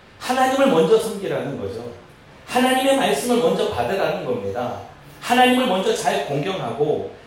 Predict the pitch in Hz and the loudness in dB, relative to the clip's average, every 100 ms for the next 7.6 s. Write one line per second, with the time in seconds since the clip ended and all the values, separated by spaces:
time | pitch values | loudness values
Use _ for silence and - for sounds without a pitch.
0 | - - 247 269 262 254 240 247 240 247 | -18 -4 0 4 4 2 2 2 4 4
1 | - 240 247 240 175 190 - - - - | 2 2 2 0 -2 -4 -4 -6 -8 0
2 | 233 285 277 - 233 - 151 139 147 - | 2 2 0 -2 -6 -8 -8 -4 -4 -4
3 | - - - - - 143 202 269 277 262 | -12 -20 -20 -20 0 6 6 6 4 0
4 | - - - 240 214 - - 156 165 - | -2 -6 -6 -6 -6 -8 -8 -8 -8 -6
5 | 247 277 277 240 240 196 190 - - - | -4 -2 -2 -4 -6 -4 -4 -2 -2 0
6 | 254 254 247 247 - - - 202 190 190 | 0 0 -4 -6 -8 -10 -2 -2 -2 -4
7 | - - - - - - | -8 -12 -14 -14 -14 -16